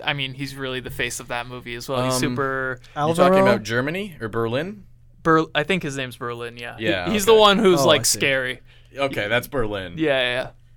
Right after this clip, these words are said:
Speaker 2: I've only watched a few episodes of that, and it's pretty good.
Speaker 3: Hmm.
Speaker 2: But there's, like, s-, four seasons or something.
Speaker 1: Berlin's just a solid face 'cause he scares people and comforts them at the same time.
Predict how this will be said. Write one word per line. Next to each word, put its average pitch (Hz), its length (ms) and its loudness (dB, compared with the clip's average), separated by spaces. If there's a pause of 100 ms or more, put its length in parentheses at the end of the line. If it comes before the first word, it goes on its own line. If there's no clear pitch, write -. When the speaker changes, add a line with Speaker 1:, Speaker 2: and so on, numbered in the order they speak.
Speaker 2:
I've 113 120 -12
only 147 180 -6
watched 113 220 0
a 101 40 -12
few 101 240 -10
episodes 85 380 -12
of - 60 -20
that, 76 100 -16
and 87 80 -10
it's 120 100 -10
pretty 208 180 -6
good. 233 260 0 (100)
Speaker 3:
Hmm. 254 120 -8 (300)
Speaker 2:
But 104 120 -16
there's, 104 180 -8
like, 92 220 -10
s-, - 260 -8
four 110 320 -4
seasons 113 380 -4
or 117 40 -10
something. 139 440 -8 (260)
Speaker 1:
Berlin's 202 480 -2
just 175 140 -8
a 143 60 -6
solid 139 480 -2
face 135 300 -6
'cause 143 120 -10
he 127 100 -8
scares 175 600 -4
people 190 400 -8
and - 160 -12
comforts 147 480 -6
them 160 240 -6
at - 140 -16
the - 80 -18
same 120 420 -12
time. - 300 -10